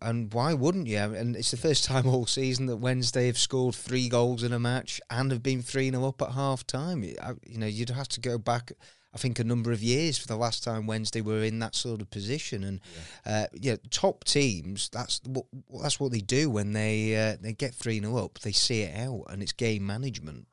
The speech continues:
Speaker 1: That's, that's what's important. Uh, and so, yeah, w-, Wednesday, I, I, I think they sh-, they backed off a little bit and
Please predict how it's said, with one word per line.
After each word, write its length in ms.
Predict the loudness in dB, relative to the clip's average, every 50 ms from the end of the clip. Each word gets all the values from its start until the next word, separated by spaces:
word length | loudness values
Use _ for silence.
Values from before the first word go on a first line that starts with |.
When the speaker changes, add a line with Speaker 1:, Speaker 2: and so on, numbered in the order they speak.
| _ _ -10
Speaker 1:
That's, 240 | -6 -2 -2 -2 -2
that's 260 | -2 -4 -4 -4 -6
what's 180 | -4 -6 -4
important. 640 | -4 -6 -6 -4 -2 -2 -2 -4 -6 -8 -12 -12 -14 -16 -20 -20 _ -20 -20 -16 -8 -2
Uh, 20 |
and 400 | 0 2 2 2 2 0 0 0
so, 300 | 2 4 6 6 6 6
yeah, 160 | 4 4 2 2
w-, 220 | 2 0 -2 -2
Wednesday, 600 | 0 2 2 2 2 2 4 4 4 4 4 2 -2 -8 _ _ _ _ _
I, 100 | -12 -12 -10 -10
I, 100 | -10 -12 -8 -4
I 120 | -2 -2 0
think 240 | 0 -2 0 0
they 60 | 2 4
sh-, 180 | 4 4 2 2
they 300 | 2 4 4 6 4 4
backed 420 | 2 0 -2 -2 -2 -4 2 2
off 200 | 4 4 4 2
a 20 |
little 260 | 2 2 2 2 2 0
bit 240 | 0 0 0 0 -2
and 300 | -4 -2 -2 -2 -4